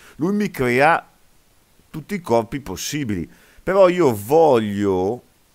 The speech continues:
eliminare, eh, eh, cose, dunque metto elimina, perché così me lo toglio, però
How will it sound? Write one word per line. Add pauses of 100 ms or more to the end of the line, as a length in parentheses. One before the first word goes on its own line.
(100)
eliminare,
eh,
eh,
cose,
dunque
metto
elimina,
perché
così
me
lo
toglio, (500)
però